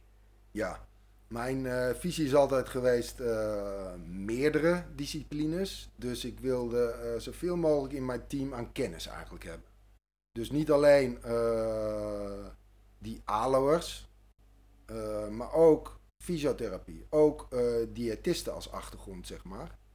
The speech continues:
Eh, om gewoon, eh, van alles, eh, een beetje kennis in huis te hebben. Ehm, maar in eerste instantie zijn we gewoon begonnen met, eh, nou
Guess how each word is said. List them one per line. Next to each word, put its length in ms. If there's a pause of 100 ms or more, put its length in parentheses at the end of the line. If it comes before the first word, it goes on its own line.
(300)
Eh, 540 (100)
om 220
gewoon, 480
eh, 140
van 300
alles, 680
eh, 140
een 200
beetje 340
kennis 280
in 100
huis 240
te 80
hebben. 340 (720)
Ehm, 580 (300)
maar 240
in 260
eerste 320
instantie 460
zijn 180
we 60
gewoon 220
begonnen 420
met, 280
eh, 100
nou 320